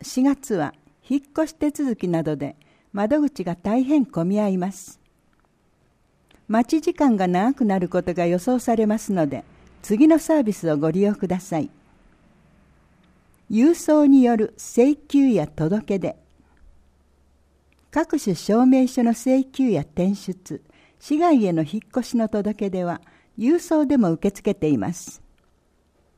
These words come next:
オンラインによる転出届。マイナンバーカードなどを使って、マイナポータルから転出届を提出できます。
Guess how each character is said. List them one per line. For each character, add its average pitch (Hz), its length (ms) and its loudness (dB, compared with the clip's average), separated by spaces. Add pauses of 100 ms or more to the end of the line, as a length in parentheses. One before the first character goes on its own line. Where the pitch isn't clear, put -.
(720)
オ 220 120 2
ン 330 180 6
ラ 320 120 2
イ 240 140 4
ン 170 60 2
に 151 120 4
よ 143 140 0
る - 180 -10 (120)
転 233 260 2
出 233 320 -8
届。 151 580 -6 (1160)
マ 262 140 2
イ 302 100 6
ナ 294 140 4
ン 277 120 4
バ 277 180 0
ー - 40 -18
カ 269 160 -2
ー 226 60 -2
ド 180 120 -2
な 165 160 -2
ど 156 140 -4
を 151 40 -8
使 156 240 -10
っ 160 60 -6
て、 - 320 -14 (300)
マ 240 160 -2
イ 302 80 2
ナ 294 120 2
ポ 285 200 -2
ー - 20 -2
タ 170 160 -4
ル 151 120 -8
か 151 120 -8
ら 143 140 -8 (280)
転 294 200 0
出 294 200 -10
届 226 480 -4
を 147 60 -4
提 208 300 -4
出 - 240 -18
で 202 100 -4
き 180 140 -10
ま 170 160 -6
す。 - 240 -20